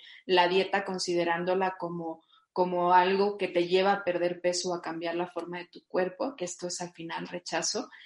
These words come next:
y también muy divulgada en los medios de comunicación, y hoy en día, pues uno de los medios de comunicación son las redes sociales, o sea, cómo se ve una mamá exitosa.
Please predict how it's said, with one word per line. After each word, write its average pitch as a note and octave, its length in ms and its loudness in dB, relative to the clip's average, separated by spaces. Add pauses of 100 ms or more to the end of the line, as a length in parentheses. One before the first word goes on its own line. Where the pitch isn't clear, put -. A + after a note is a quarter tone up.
(260)
y A3+ 200 0
también A3 420 4
muy B3 160 4
divulgada G#3 680 2
en E3 240 -6
los D#3+ 240 -10
medios F3 340 -2
de F3 140 -6
comunicación, E3+ 880 -8
y F#3 140 0
hoy F3 200 6
en A3 160 0
día, F3 400 2
pues - 200 -10
uno E3+ 160 -6
de A#3 60 -2
los F3+ 140 -6
medios F3 280 -8
de G3+ 100 -10
comunicación D#3+ 640 -12
son G3+ 180 -8
las F#3+ 140 -10
redes F#3+ 200 -10
sociales, E4+ 520 -6
o F3+ 80 -10
sea, F3+ 140 -10
cómo A3 340 0
se F#3+ 180 -2
ve F3 160 0
una G#3 220 -4
mamá E3+ 280 -8
exitosa. - 540 -10